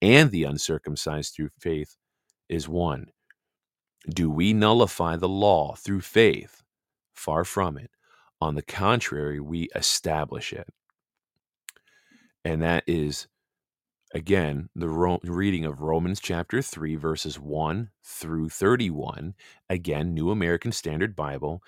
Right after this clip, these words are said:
I'm gonna eventually jump over to my New American Bible, Revised Edition. I like the New American Bible, but I, I, I go back and forth. These are two that I seem to favor the most.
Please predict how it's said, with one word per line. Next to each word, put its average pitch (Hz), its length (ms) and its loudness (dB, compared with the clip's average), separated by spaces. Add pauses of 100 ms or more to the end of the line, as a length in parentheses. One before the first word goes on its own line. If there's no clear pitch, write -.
(240)
I'm 69 100 0
gonna 73 220 2
eventually 73 400 -2
jump 76 260 -6
over 76 200 -2
to 73 60 -4
my 73 160 -4
New 76 180 -4
American 78 460 0
Bible, 76 440 -4
Revised 78 420 -4
Edition. 71 360 -6
I 95 80 2
like 80 240 0
the - 80 -8
New 73 180 -4
American 76 340 -6
Bible, 76 300 -2
but 80 180 0
I, 139 220 2
I, 135 180 6 (140)
I 110 100 4
go 113 160 4
back 71 280 -4
and 76 80 -10
forth. - 360 -12 (380)
These 90 160 -4
are 76 80 -6
two 80 320 -2 (240)
that 73 240 -4 (100)
I 80 100 -6
seem 76 320 -4
to 71 240 -6 (380)
favor 73 360 -2
the 69 100 -4
most. 71 440 -4